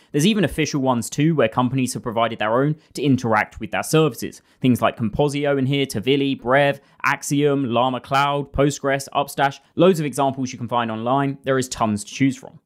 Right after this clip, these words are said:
For my example, I'm gonna choose something a bit more useful than my Spotify demo, and that is a Docker M C P server.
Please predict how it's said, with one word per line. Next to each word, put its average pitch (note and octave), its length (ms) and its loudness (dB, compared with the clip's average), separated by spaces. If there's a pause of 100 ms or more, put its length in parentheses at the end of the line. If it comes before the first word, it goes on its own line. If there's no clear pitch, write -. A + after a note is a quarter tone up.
For D3 100 0
my E3 160 6
example, D#3 340 -2
I'm D#3 120 2
gonna C3 120 2
choose C3 200 -2
something B2 240 -2
a G#2+ 40 -2
bit E3+ 220 2
more D3 120 -2
useful B2+ 360 -4
than A2 140 -6
my G#2+ 100 -2
Spotify D3 460 0
demo, B2+ 320 -2 (160)
and C3 120 -2
that E3+ 80 2
is E3+ 160 0
a C3 80 2
Docker B2 340 -2
M G2+ 220 -4
C G2+ 160 -6
P E3 200 0
server. - 400 0